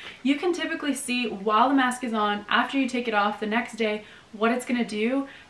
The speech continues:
and I've really liked the glow that it's given back into my skin. I do feel like it was effective. I do feel like it got deep in the pores,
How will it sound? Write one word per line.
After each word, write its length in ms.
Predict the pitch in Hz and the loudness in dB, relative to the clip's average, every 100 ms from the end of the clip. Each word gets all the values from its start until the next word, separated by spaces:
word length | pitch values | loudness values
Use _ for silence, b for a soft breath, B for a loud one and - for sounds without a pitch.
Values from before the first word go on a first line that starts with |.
| - | -6
and 140 | 220 220 | 0 4
I've 220 | 240 233 | 4 4
really 220 | 262 262 | 4 4
liked 340 | 233 214 220 | 2 0 0
the 80 | 233 | -6
glow 340 | 226 208 208 107 | -6 0 2 2
that 140 | 107 | -2
it's 120 | 95 | -8
given 280 | - 104 98 | -6 -4 0
back 280 | 190 190 - | 0 0 -4
into 280 | 202 - 202 | -8 -6 -6
my 120 | 190 | -6
skin. 400 | - - 190 214 | -8 -6 -2 -2
I 140 | 208 | -2
do 300 | 180 - 240 | -4 0 0
feel 160 | 240 254 | 2 2
like 140 | 233 | 2
it 100 | 247 | 0
was 100 | 254 | -4
effective. 540 | 269 - 214 - 220 214 | -2 2 2 2 -2 -2
I 80 | |
do 240 | 185 214 214 | -8 -6 -6
feel 160 | 240 | 0
like 120 | 233 226 | 0 -2
it 80 | |
got 200 | 226 202 | -4 -6
deep 180 | 185 202 | -6 -6
in 80 | 220 | -4
the 80 | 226 | -4
pores, 540 | - 190 185 185 - | -4 -6 -4 -6 -10